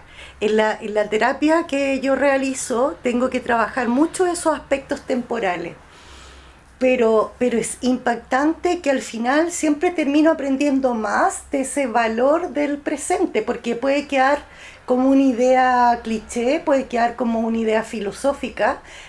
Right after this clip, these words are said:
pero cuando uno le toma el peso, eh,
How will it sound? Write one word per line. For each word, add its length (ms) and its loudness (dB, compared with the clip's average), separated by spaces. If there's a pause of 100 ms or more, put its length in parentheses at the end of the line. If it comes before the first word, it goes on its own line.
(100)
pero 220 0
cuando 320 2
uno 400 4
le 160 0
toma 320 0
el 100 -4
peso, 840 -4 (540)
eh, 1200 0